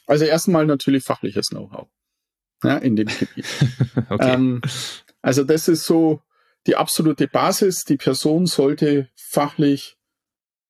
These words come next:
Speaker 1: tief in dem Thema drinstecken und auch eine Leidenschaft für das Thema haben.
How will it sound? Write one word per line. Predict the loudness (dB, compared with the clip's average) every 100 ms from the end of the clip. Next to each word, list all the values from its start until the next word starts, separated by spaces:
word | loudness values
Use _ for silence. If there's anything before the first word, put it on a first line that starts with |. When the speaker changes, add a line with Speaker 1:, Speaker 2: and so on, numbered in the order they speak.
| _ _ _ _
Speaker 1:
tief | 0 2 2 2 -2 -12 _ _ _ 0
in | 2
dem | 2 0
Thema | 0 0 0
drinstecken | -2 -2 -2 -2 -2
und | 0 2 2 -2 _ _ _ _ _
auch | -2 0
eine | 2 2
Leidenschaft | 2 0 0 -2 -4 -6
für | -8 -6
das | -6
Thema | -4 -6 -4
haben. | -8 -10 -16